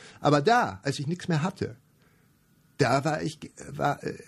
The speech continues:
also, also mir ist eine wirklich eine, eine ganz, ganz viel Wärme entgegengeschlagen durch Beamte.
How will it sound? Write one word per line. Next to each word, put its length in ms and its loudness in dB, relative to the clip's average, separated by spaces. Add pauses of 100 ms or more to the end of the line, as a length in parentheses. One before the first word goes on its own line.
(640)
also, 240 4
also 220 2
mir 540 0
ist 120 -2
eine 200 2
wirklich 280 -2
eine, 180 -4
eine 180 -2
ganz, 460 -2
ganz 240 0
viel 180 2
Wärme 300 4
entgegengeschlagen 760 -8
durch 140 -10
Beamte. 360 -10